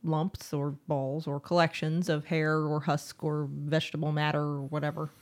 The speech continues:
some sort of matter, <laughs> and, uh, we would give them to people to ingest as cures for poisoning.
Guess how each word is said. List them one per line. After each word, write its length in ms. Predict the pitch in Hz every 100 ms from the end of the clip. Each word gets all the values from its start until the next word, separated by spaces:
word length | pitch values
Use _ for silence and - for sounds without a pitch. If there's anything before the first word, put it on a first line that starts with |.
| -
some 160 | - 175
sort 160 | 175
of 80 | 160
matter, 320 | 160 143 151 - - - -
<laughs> 400 | - - - _
and, 420 | 190 190 180 185 185 -
uh, 380 | 180 175 170 -
we 160 | 180 185
would 360 | 180 180 170 190 - 170
give 280 | 180 208
them 240 | 190 185 190
to 140 | -
people 420 | 190 185 - 180 196 -
to 160 | 160
ingest 680 | 160 202 147 147 160 - - -
as 300 | 160 156 -
cures 480 | - 160 156 165 180
for 160 | 214
poisoning. 540 | 220 262 302 170 147